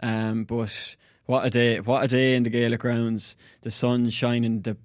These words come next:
stands full of people, absolutely brimming. I'd say there wasn't a seat in the house. And, uh, do you know, uh, an unbelievable, unbelievable day of hurling, um, on, in both Munster and Leinster. So, um,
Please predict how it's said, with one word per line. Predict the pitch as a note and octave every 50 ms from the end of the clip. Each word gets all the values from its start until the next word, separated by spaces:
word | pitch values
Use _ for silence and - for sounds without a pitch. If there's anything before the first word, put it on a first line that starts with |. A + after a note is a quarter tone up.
| _ _ _ _ _ _ - -
stands | - - C3+ B2 B2 A#2+ A#2 G#2 -
full | - - - C3+ B2+ C3 C3 B2+ B2
of | G#2+ A2
people, | - A#2+ A#2+ A#2 A2+ A#2 A#2 A2 -
absolutely | - B2 B2+ - - C3 G#2+ A#2 A2
brimming. | - C3 B2+ B2 B2 A#2
I'd | A2+ A2 G#2+
say | - B2 B2 A#2+ A2+ A#2+ - - - - _ _
there | - B2+
wasn't | A#2+ B2+ B2+ A#2 A#2+ A#2+
a | A2
seat | - C#3 C#3 B2+
in | - B2
the | A#2
house. | A#2 B2 B2+ A#2+ A2 G#2 - - - - _ _ - - - - _ _ _ -
And, | B2 A2+ A2+ A2+ A2+ A#2 A#2 A2+ G#2+
uh, | - - A#2 A#2 A#2 A2+ A2+ A2+ A2+ A2 G#2 G2 - _ _ _ _ _ _ _ _ -
do | - A#2+
you |
know, | B2 B2 A#2+ A#2 A2+ A2+
uh, | - A#2 A2+ A2+ A2 A2+ A2+ A2+ - -
an | A#2 A#2
unbelievable, | A#2+ B2 B2 A#2 A#2+ B2+ C#3 C#3+ C#3+ A#2 B2+ B2 A#2+ A2+ A2 - - -
unbelievable | C3 C3 C3 B2 B2 B2+ C3 C3 A2 A#2+ A2+
day | A#2 A#2+ A#2
of | A2+ A2
hurling, | A#2 A2+ A#2+ A#2+ A2+ A2 A2 G2 -
um, | - A2+ A2 A2 A2+ G#2+ G#2+ -
on, | - - A2+ A2+ A2 A2 -
in | A2 A#2 A2+
both | G#2+ A#2 A2 G#2+
Munster | B2 A#2+ B2 A#2+ - A#2+ A#2
and | A#2 A#2 A2+
Leinster. | A2+ A2 G#2+ - - G2 G2
So, | - - G#2+ G#2+ G#2+ G#2
um, | G#2 G#2+ G#2+ G#2+ G#2+ G#2 G2+